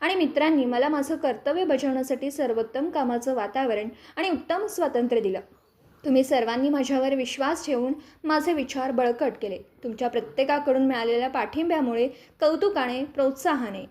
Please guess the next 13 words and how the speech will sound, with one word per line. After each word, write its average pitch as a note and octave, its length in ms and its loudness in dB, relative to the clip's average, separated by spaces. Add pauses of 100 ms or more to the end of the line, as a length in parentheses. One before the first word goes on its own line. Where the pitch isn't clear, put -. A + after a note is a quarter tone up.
आणि D4+ 300 -4
सहकार्यामुळे B3 920 0
या C4 120 -2
कंपनीतील A#3+ 640 -6
माझी C#4 380 -2
कारकीर्द B3 580 0 (440)
उत्कृष्ट D4+ 480 -6
राहिली, A#3+ 240 -4
हे F#4 60 4
सांगण्यास D#4 520 0
मला B3+ 420 0 (1400)
अभिमान C4+ 420 4
आहे. G#3 380 -10